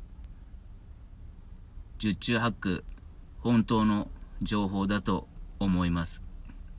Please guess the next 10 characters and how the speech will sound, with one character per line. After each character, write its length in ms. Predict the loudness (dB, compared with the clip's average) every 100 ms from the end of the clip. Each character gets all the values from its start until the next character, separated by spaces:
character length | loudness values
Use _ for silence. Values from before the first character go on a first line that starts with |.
| -14 -14 -14 -14 -14 -14 -16 -14
そ 160 | -4 2
の 100 | 4
方 360 | 4 2 6 6
は、 260 | 6 0 -10 -14 -14 -14 -14 -14 -14 -14 -14 -14 -14 -14 -14 -12 -4
図 100 | 2
書 200 | 4 4
館 220 | 6 6
で 200 | 4 2 -4 -12 -14 -14 -14 2
毎 220 | 6 8
日 380 | 8 6 2 -2